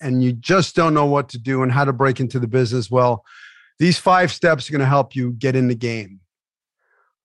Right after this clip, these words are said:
So the first step is figuring out your castability. You are a product. Hollywood is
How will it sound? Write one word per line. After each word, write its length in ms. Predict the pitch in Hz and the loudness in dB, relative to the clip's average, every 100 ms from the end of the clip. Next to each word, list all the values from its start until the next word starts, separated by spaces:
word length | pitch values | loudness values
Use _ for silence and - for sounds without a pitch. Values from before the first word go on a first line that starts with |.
| _ - | _ -4
So 180 | 180 | 2
the 120 | 170 156 | 2 2
first 320 | 202 240 - | 2 2 0
step 360 | - 160 160 | 0 0 0
is 480 | 170 151 156 147 - 160 - | -2 0 0 -2 -10 -18 -12
figuring 420 | - 175 170 165 | -2 2 2 2
out 320 | 160 156 - _ _ _ _ _ | 2 0 -2 _ _ _ _ _
your 180 | 156 151 | -4 -4
castability. 920 | - 156 143 - 131 127 113 101 90 _ _ _ _ _ | 0 0 0 0 -2 -2 -2 -6 -16 _ _ _ _ _
You 320 | 151 208 214 | 2 4 4
are 300 | 160 214 - 165 | 4 4 4 2
a 240 | 151 147 | 0 0
product. 680 | 120 - 139 127 98 107 - - 120 _ _ _ | -2 0 0 0 -6 -14 -20 -20 -20 _ _ _
Hollywood 720 | - 180 214 214 196 190 175 160 | -2 2 2 4 4 4 2 0
is 460 | 151 147 143 117 | 0 0 -2 -4